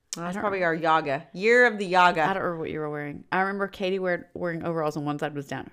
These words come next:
Speaker 2: Or maybe you were wearing overalls. One of 'em. Um, but you guys walked up together, and I had, I'd already hung out with her. So I knew her from, uh, two of my other friends.
Speaker 1: Yeah.
Speaker 2: But
Speaker 1: We
Speaker 2: you
Speaker 1: never hung out.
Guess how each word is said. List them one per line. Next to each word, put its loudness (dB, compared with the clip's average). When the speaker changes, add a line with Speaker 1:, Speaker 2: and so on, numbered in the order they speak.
Speaker 2:
Or -4
maybe 0
you -4
were -4
wearing -8
overalls. -12
One -2
of -6
'em. -12
Um, -2
but -2
you -6
guys -2
walked -6
up -8
together, -6
and -2
I 2
had, -6
I'd -4
already -4
hung -10
out -4
with -12
her. -12
So -12
I -2
knew -4
her -4
from, -6
uh, -8
two 2
of 0
my 0
other -2
friends. -2
Speaker 1:
Yeah. -8
Speaker 2:
But 0
Speaker 1:
We -4
Speaker 2:
you -4
Speaker 1:
never 0
hung -6
out. -10